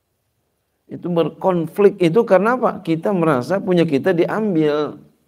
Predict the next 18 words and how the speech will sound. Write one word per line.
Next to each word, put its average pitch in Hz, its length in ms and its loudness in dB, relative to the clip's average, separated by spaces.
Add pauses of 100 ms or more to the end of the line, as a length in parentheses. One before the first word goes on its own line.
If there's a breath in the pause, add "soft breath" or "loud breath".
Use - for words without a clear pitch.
(260)
dikuasain. 165 1040 0 (480 soft breath)
Tapi 185 240 2
kalau 190 160 6
kita 190 160 4
merasa, 180 720 0 (800)
ya 131 240 -2
apa? 156 400 -6 (320 loud breath)
Merasa, 156 560 -6 (400)
ya 120 480 -12 (160)
nggak 151 240 2
perlu, 170 320 0
ya 233 80 0
silakan. 170 480 -4
Kamu 175 240 0
pengen 208 320 -2
silakan, - 480 -8
nggak - 160 -8
apa-apa. 208 320 -14